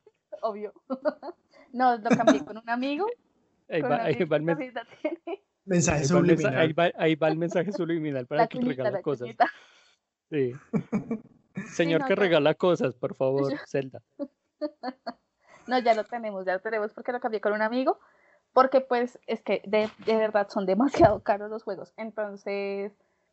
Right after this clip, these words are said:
Speaker 1: pues, me encontré con, con Camilo, que es un amigo, y, y le dije como, "Bueno, yo tengo Pokémon, usted tiene Zelda, ya se mamó de jugar Zelda, entonces pásemelo, y,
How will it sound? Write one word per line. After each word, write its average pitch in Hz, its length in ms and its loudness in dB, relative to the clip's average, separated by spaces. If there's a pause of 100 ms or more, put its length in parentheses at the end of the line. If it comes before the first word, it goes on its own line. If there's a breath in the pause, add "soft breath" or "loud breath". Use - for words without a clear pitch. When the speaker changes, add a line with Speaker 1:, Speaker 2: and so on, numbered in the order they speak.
Speaker 1:
pues, 240 200 4
me 240 80 2
encontré 226 340 0
con, 214 300 -6
con 233 160 -8
Camilo, 240 340 2
que 220 80 -6
es 214 80 -6
un 214 60 -4
amigo, 214 320 -4
y, 214 140 -8
y 208 200 -10
le 202 80 -2
dije 190 160 -2
como, 214 200 0
"Bueno, 190 180 6
yo 175 180 -4
tengo 202 240 -2
Pokémon, 277 340 6
usted 247 160 -2
tiene 185 200 -2
Zelda, 214 420 4
ya 185 200 2
se 202 280 2
mamó 220 480 6
de 170 80 2
jugar 214 280 0
Zelda, 196 260 -4
entonces 196 280 -12
pásemelo, 226 520 2 (560)
y, 214 560 -2